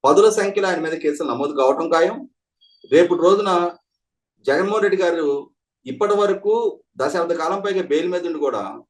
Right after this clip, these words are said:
ఆయన వే-, ముందు నమోదైన సీబీఐ, ఈడీ కేసుల వ్యక్తిగత హాజరు నుంచి మినహాయింపు పొందున్నారు. ఆ వెసులుబాటు కూడా క్యాన్సిల్ అవడం ఖాయం. ఖచ్చితంగా వారంలో ఎన్ని వర్కింగ్ డేస్ ఉంటే అన్ని వర్కింగ్ డేస్ ఆయనకి కోర్టుల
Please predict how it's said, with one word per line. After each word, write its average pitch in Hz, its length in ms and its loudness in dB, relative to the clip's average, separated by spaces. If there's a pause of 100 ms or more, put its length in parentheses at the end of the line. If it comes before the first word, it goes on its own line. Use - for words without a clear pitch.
(420)
ఆయన 160 200 0
వే-, 139 340 2 (540)
ముందు 185 260 4
నమోదైన 180 560 0
సీబీఐ, 180 440 0
ఈడీ 165 300 -2
కేసుల 165 360 -6
వ్యక్తిగత 165 400 -4
హాజరు 165 260 -2
నుంచి 165 200 -14
మినహాయింపు 151 420 -4
పొందున్నారు. 139 400 -4 (680)
ఆ 127 140 6
వెసులుబాటు 170 500 4
కూడా 160 160 4
క్యాన్సిల్ 147 340 0
అవడం 135 200 0
ఖాయం. 98 280 -4 (1120)
ఖచ్చితంగా 139 720 2 (320)
వారంలో 175 360 4
ఎన్ని 180 220 4
వర్కింగ్ 180 340 0
డేస్ 175 160 -4
ఉంటే 117 440 -4 (360)
అన్ని 196 240 4
వర్కింగ్ 196 360 2
డేస్ 185 220 0
ఆయనకి 151 680 -4
కోర్టుల 170 280 4